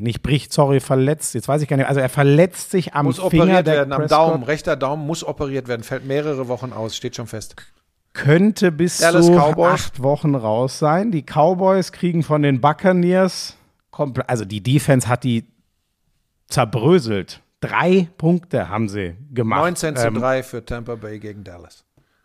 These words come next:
Speaker 1: Genau, aber auch da hat Tom Brady, der hatte zweihundert Yards, einen Touchdown, eine Interception, ne? Also das war jetzt nicht, die haben wirklich über, die vier Field Goals war das, was den großen Unterschied, äh, zugunsten der Bucks gemacht hat, weil die den Cowboys wirklich gar nichts erlaubt haben.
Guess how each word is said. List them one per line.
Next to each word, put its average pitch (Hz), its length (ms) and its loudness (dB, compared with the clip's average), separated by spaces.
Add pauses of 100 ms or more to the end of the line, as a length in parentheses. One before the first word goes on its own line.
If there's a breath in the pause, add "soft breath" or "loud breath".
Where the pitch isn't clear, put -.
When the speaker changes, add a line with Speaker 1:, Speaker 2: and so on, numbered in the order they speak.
(160)
Speaker 1:
Genau, 113 400 -4
aber 131 280 2
auch 127 160 -2
da 160 460 0
hat 143 180 -2
Tom 131 240 -2
Brady, 175 680 0 (160)
der 131 160 -4
hatte 151 260 -2
zweihundert 151 540 -2
Yards, 147 340 -2
einen 151 100 -8
Touchdown, 156 520 -4
eine 147 100 -2
Interception, 131 720 -4
ne? 143 180 4
Also 139 160 2
das 127 200 -2
war 139 120 4
jetzt 143 200 -2
nicht, 170 200 2 (160 loud breath)
die 143 60 -6
haben 139 100 0
wirklich 175 320 -2
über, 139 220 -10
die 135 160 -10
vier 196 320 -2
Field 262 380 -4
Goals 104 580 -6
war 113 200 -8
das, 127 240 -8
was 127 180 -6
den 131 100 -4
großen 147 380 -6
Unterschied, 160 520 -4
äh, 147 140 -6
zugunsten 160 600 0
der 135 300 4 (440 loud breath)
Bucks - 320 0
gemacht 123 420 -2
hat, 135 140 -2
weil 139 140 -2
die 143 100 -2
den 139 200 0
Cowboys 143 380 0
wirklich 127 240 -8
gar 131 200 -4
nichts 180 220 -6
erlaubt 165 440 -4
haben. 160 300 -2